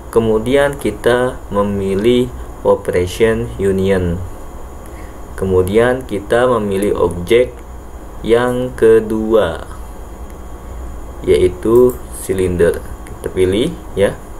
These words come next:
Kita pilih menggunakan tanda ini. Tanda objek, kita pilih yang kedua. Objek silinder kita pilih, klik.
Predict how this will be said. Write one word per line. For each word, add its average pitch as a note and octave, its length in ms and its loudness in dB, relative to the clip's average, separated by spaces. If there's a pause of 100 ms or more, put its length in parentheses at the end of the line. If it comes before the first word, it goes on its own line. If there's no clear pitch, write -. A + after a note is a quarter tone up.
(600)
Kita F2 160 4
pilih F#2 320 0
menggunakan F#2 800 0
tanda F2 720 2 (160)
ini. G2 320 0 (1300)
Tanda E2 160 -2
objek, - 480 0
kita - 160 0
pilih G#2+ 320 0
yang G2+ 80 0
kedua. F2 480 2 (1040)
Objek A2 560 2
silinder F#2+ 560 0
kita - 160 0
pilih, F#2+ 320 0 (400)
klik. F#3 240 2